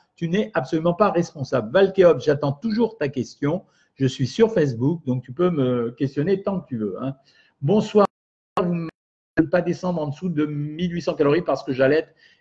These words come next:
et le sport, c'est possible ou pas. Tu peux faire du sport, mais tu descends pas en dessous de mille huit cents calories si tu allaites, hein. Franchement, je trouve pas ça, euh, excellent.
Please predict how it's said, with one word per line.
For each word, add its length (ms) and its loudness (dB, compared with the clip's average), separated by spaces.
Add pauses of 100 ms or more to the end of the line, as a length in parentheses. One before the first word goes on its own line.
et 80 4
le 100 6
sport, 280 4
c'est 100 0
possible 320 -2
ou 80 -2
pas. 140 6
Tu 120 -8
peux 100 -4
faire 160 2
du 120 -4
sport, 400 -2 (200)
mais 100 2
tu 120 -6
descends 320 0
pas 140 4
en 100 0
dessous 220 -8
de 40 -4
mille 140 -4
huit 80 -8
cents 160 -8
calories 340 2
si 160 -14
tu 140 -2
allaites, 320 -2
hein. 140 -4
Franchement, 500 -6 (240)
je 120 -6
trouve 220 -2
pas 140 4
ça, 380 2
euh, 420 4
excellent. 640 0